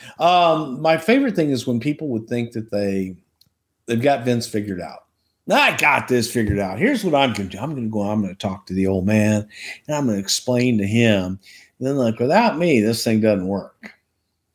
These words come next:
All right? So he knows that. We're buddies, man. We joke around and all that stuff when he comes in.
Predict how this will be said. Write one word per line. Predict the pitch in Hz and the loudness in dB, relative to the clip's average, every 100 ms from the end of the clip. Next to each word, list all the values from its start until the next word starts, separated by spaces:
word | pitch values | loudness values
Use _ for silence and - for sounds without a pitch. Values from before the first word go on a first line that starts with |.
| - | -10
All | 101 | -4
right? | 104 127 147 156 117 _ _ _ - | 2 4 4 0 -6 _ _ _ -10
So | 123 117 107 104 - _ _ | -2 0 -2 -4 -14 _ _
he | - - 277 | -10 2 2
knows | 104 73 78 98 | 2 -2 -12 -4
that. | 123 196 | 0 0
We're | 254 294 | 0 -2
buddies, | 320 320 302 165 104 120 | 0 2 2 2 -2 -2
man. | 254 311 320 302 - - - - 285 | -2 0 -2 -4 -10 -20 -20 -8 -4
We | |
joke | - 254 240 220 | 0 2 2 2
around | 226 254 262 262 | 4 4 6 4
and | 262 | 6
all | 262 262 | 4 4
that | 240 | 0
stuff | 277 254 262 | 0 0 0
when | |
he | 247 | 0
comes | 254 233 254 | 0 0 2
in. | 254 | 0